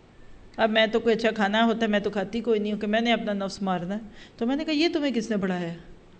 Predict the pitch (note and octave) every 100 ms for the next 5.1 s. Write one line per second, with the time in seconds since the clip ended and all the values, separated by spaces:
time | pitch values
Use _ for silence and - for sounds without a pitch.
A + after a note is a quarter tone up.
0 | - - - - - - - - A#3+ A#3+
1 | A3+ A3+ A3+ A3+ G#3+ A3+ A3+ A#3+ A3+ A#3
2 | A3+ G3+ G3 G#3+ G#3+ G3+ A#3 A3 G3 F#3+
3 | G3 G3 G#3 D#4 F4 E4+ D4 A#3+ C4 B3
4 | C4+ C4 B3+ B3+ A3+ A3+ A#3 A3 G#3+ G#3
5 | G#3+